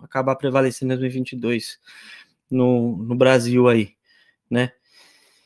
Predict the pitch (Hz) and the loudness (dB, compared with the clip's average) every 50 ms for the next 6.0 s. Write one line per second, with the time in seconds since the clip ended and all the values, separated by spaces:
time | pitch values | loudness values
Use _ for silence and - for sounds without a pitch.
0 | _ _ _ _ - 170 185 202 226 220 - - - 185 180 - 240 214 170 156 | _ _ _ _ 4 4 4 4 2 0 -2 -2 -2 -2 2 4 4 4 4 4
1 | - 151 147 147 - - 160 156 160 170 165 170 165 151 131 - - - - _ | 2 0 0 0 0 -2 -2 -2 0 2 2 2 2 0 -2 -6 -14 -20 -20 _
2 | _ _ _ _ _ _ _ _ - - 123 135 135 151 147 143 139 143 143 147 | _ _ _ _ _ _ _ _ -18 -12 -12 -6 -4 -2 2 4 4 4 4 2
3 | 139 131 - 143 143 143 139 131 135 131 131 135 143 147 143 - _ _ _ _ | 0 0 2 2 4 4 4 2 2 2 2 2 0 -2 -4 -8 _ _ _ _
4 | _ _ _ _ - 123 131 123 - - - - 131 131 135 131 120 - 135 131 | _ _ _ _ -8 -6 -6 -6 -8 -8 -6 -4 -2 0 0 -2 -2 -2 -4 -4
5 | 127 123 - 143 131 127 123 120 120 123 127 120 113 - - 127 143 143 - | -4 -4 -6 -6 -6 -6 -6 -6 -6 -4 -4 -4 -4 -4 -4 -6 -6 -6 -8